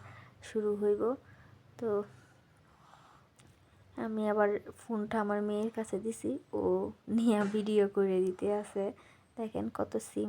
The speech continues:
আমার শাশুড়ি মায়ের কাছে হইছে। তো আপনি, আপনারা ভিডিওটি বেশি বেশি দেখবেন, লাইক করবেন,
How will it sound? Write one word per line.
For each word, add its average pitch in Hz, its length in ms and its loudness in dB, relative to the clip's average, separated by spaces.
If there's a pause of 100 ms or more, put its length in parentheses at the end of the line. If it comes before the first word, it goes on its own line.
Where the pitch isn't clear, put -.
আমার 202 200 -6
শাশুড়ি 208 380 -2
মায়ের 208 220 -6
কাছে 220 200 -8 (100)
হইছে। 214 320 -6 (720)
তো 208 100 -2 (760)
আপনি, - 260 -8 (680)
আপনারা 220 420 -6 (100)
ভিডিওটি 226 460 -2 (100)
বেশি 226 300 -4
বেশি 214 200 -6 (120)
দেখবেন, 220 420 -4 (160)
লাইক 208 180 -4 (120)
করবেন, 220 300 -2